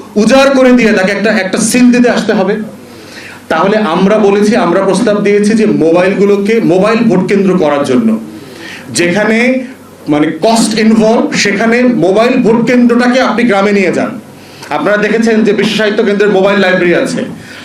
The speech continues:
আপনারা দেখেছেন বাংলাদেশের জিপিওর মোবাইল পোস্ট অফিস আছে, তারপরে হচ্ছে দেখবেন যে মোবাইল টয়লেট আছে, বড় বড় প্রোগ্রামে দেখবেন যে টয়লেট নিয়ে যায়,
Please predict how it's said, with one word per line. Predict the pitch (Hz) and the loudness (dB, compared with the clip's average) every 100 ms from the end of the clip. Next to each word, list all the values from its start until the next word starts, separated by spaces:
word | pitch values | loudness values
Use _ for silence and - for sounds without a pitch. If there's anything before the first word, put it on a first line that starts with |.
| - | -8
আপনারা | 156 - 196 | -4 0 0
দেখেছেন | 208 208 220 | 0 0 0
বাংলাদেশের | - 180 196 196 214 220 | 0 0 0 0 2 2
জিপিওর | 214 214 220 214 | 2 2 2 2
মোবাইল | 196 196 214 220 | 2 2 2 2
পোস্ট | 208 214 | 2 0
অফিস | - 170 | 0 0
আছে, | 151 - - - - - - - | -2 -2 -4 -6 -10 -18 -18 -8
তারপরে | 156 170 208 214 | -4 -2 0 2
হচ্ছে | 220 | 2
দেখবেন | 220 214 220 | 2 2 2
যে | |
মোবাইল | 220 208 220 220 | 4 4 4 2
টয়লেট | 226 208 214 | 2 2 2
আছে, | 202 175 | 0 0
বড় | 175 185 | 0 2
বড় | 202 220 | 2 2
প্রোগ্রামে | 214 196 208 | 2 2 2
দেখবেন | 202 196 196 | 0 2 0
যে | 190 | 2
টয়লেট | 202 185 185 | 2 0 0
নিয়ে | 180 165 | -2 -2
যায়, | 131 117 | -2 -4